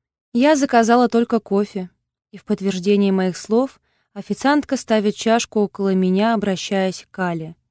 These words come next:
«Как будете готовы сделать заказ, дайте мне знать». С улыбкой удаляется, оставляя после себя тягостную тишину за столом. Я не знаю, с чего начать. «Я видела статью», подруга начинает первой. «Хорошее интервью».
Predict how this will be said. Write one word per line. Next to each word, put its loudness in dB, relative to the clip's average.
«Как 2
будете 2
готовы 4
сделать 2
заказ, 2
дайте 0
мне 2
знать». -4
С -20
улыбкой 2
удаляется, 2
оставляя 0
после -4
себя -2
тягостную -2
тишину -4
за -6
столом. -8
Я 2
не 4
знаю, 2
с -6
чего -4
начать. -4
«Я 6
видела 2
статью», 0
подруга 0
начинает 0
первой. -6
«Хорошее 4
интервью». 2